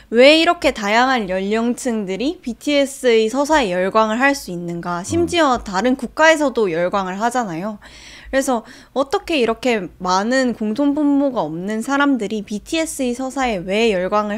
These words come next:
Speaker 1: 하지라는 의문점이 가장 먼저 들었던 것 같아요.
Speaker 2: 음, 제가 사실은 아이유의 변화의 노력들을 옹호했던 사람 중에 하나거든요.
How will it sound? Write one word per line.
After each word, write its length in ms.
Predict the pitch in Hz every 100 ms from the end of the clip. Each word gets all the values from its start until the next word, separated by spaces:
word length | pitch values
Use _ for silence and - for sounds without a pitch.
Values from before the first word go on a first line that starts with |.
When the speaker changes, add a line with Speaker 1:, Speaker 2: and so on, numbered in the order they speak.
| 262
Speaker 1:
하지라는 600 | 330 339 330 208 196 175
의문점이 640 | 202 240 320 311 277 240
가장 320 | 214 180 175 190
먼저 260 | 175 185
들었던 420 | 185 175 165 175
것 100 | 185
같아요. 320 | 196 - - 104
Speaker 2:
음, 440 | 95 90 85 87 -
제가 560 | 131 143 151 151 165
사실은 680 | 160 131 127 139 139 117 -
아이유의 880 | - 123 143 139 135 127 127 135 139
변화의 500 | - 101 127 127 127
노력들을 720 | 110 104 110 - 110 120 127 -
옹호했던 680 | 123 180 185 143 - 101 98
사람 240 | 110 120
중에 120 | 104
하나거든요. 500 | 107 147 101 87 85